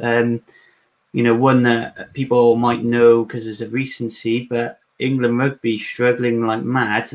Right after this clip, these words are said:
Obviously, we're not saying it's a power struggle by any stretch of imagination, but I always do think, how does someone like Eddie Jones,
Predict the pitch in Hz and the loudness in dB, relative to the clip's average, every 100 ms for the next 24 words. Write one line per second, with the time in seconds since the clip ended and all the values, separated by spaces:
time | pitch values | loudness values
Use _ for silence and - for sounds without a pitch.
0 | - 123 117 - 117 139 120 - 135 123 | -8 -6 -6 -6 -4 -2 -4 -2 0 2
1 | 117 110 107 - 123 131 110 - - - | 2 0 -4 -4 -4 0 -2 -4 -12 -12
2 | - 123 117 120 107 - - 117 - 107 | -10 -6 -2 -2 -2 -6 -12 -14 -12 -10
3 | 107 101 - 107 104 - 113 110 117 117 | -10 -10 -4 -4 -4 -4 -4 2 2 2
4 | - - - _ - 131 143 147 - 143 | -8 -20 -20 _ -2 2 6 4 2 0
5 | 139 - 139 127 120 - _ - - 123 | 0 0 -2 0 -2 -6 _ -12 -4 0
6 | 123 117 117 117 - _ _ - 117 120 | 4 4 4 2 -2 _ _ -20 -4 2
7 | 117 - 135 127 120 113 113 120 113 117 | 2 2 -2 -2 0 -2 -2 -2 -2 2
8 | 117 113 113 113 110 - | 2 2 0 -4 -6 -12